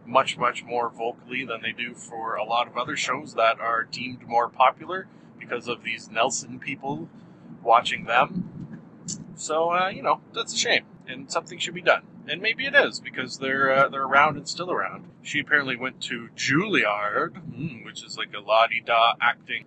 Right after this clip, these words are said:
school, sort of a big deal. She spoke a little bit of the audition process to even get into the school, which sounds like a friggin' nightmare. A nightmare.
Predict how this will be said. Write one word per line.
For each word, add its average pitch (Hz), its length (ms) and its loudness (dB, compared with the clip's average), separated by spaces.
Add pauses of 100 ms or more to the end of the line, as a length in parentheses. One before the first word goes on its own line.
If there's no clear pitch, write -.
(100)
school, 127 640 0 (160)
sort 123 280 -8
of 110 100 -4
a 107 100 -4
big - 540 -2
deal. 127 540 0 (180)
She - 180 0
spoke - 260 -4
a 170 40 2
little 151 220 -4
bit 127 260 0
of 120 220 -4
the 120 260 -6
audition 139 640 -4 (100)
process 151 560 2
to 135 120 -8
even 131 320 -8
get 117 180 -2
into 143 300 -8
the 160 100 -8
school, 156 420 -2
which 123 280 -4
sounds 170 340 0
like 117 280 -6
a 92 120 -10 (240)
friggin' 127 600 -8 (120)
nightmare. 117 760 -2 (420)
A 156 100 4
nightmare. 135 560 4